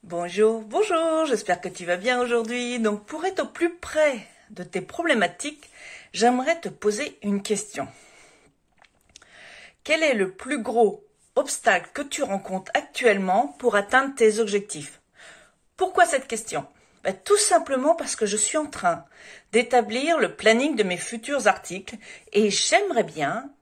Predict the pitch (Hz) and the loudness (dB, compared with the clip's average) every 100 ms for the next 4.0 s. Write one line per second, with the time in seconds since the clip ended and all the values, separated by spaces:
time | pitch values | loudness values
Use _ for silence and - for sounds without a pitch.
0 | _ - 226 214 - 359 359 311 320 - | _ 0 2 2 0 -2 0 -2 0 0
1 | 220 190 - - - 202 - 320 220 202 | 0 0 -2 -2 -8 -4 0 2 2 2
2 | - 208 - 175 180 185 156 160 160 - | 0 -4 0 0 2 2 4 4 2 -10
3 | 202 202 202 233 - - _ 214 226 | -8 -4 0 2 2 -2 _ -4 -4